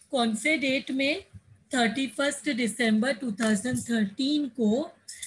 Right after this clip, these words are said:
at a premium of five percent, at a premium of five percent। तो the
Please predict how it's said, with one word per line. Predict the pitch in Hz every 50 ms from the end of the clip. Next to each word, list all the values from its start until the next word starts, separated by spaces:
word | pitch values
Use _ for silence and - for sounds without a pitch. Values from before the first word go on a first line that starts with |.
| - - - 285
at | 202 -
a | 302 - - -
premium | 233 247 233 240 240 240 262 269 285 302 320 311 285 - 269 254
of | 285 349 - - - _ _ _ _ _ _ _ - - -
five | 269 247 226 220 220 202 -
percent, | 214 196 196 - - - 185 170 202
at | 202 196 208
a | 226 220 226
premium | 233 240 226 226 226 233 254 269 294 277 277
of | 269 294 403 427 - - _ _ - - - - - - - - -
five | 262 233 220 208 208 202 -
percent। | 208 202 190 - - - 226 226 269 320 381 - - 554 587 - _ _ _ _ _ _ _ _ _ - -
तो | 311 311 320 - - - - -
the | 311